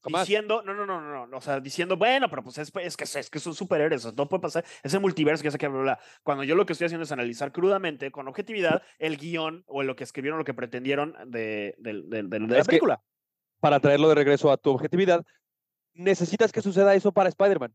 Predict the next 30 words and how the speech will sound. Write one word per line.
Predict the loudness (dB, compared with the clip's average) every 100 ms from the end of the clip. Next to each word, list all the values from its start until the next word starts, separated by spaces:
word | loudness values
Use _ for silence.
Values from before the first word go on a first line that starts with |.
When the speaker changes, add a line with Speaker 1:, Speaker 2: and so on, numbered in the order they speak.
| _
Speaker 1:
O | -4
sea, | 2
yo | 2
sé | 2 -2
que |
es | -2
una | -4 -4
mamada, | -4 -6 -6 -8
¿es | -10 -6
neta? | -4 -2 -2
O | -2
sea, | -2 0
ya | 0
le | 0
pasó | -2 -4
a | -4
Peter, | -6 -8
tiene | -10 -12
que | -8
pasarle | -6 -4 -4
a |
Miles, | -4 -6 -8 _ _ _
pero | -2 0 -2 -6
pues | -10
sí, | -2 -2 -2
o | -2
sea, | 0 -2 -4 _ _ _ _ _ -20 _
yo | 4 6 6 4 _ _ _ _ _ _
como, | -2 2 4 6 6 6 4 2 -2 _ _ _ _ _ _ _
eh, | -14 -10 -6 -6 -6 -6 -8 -8 -12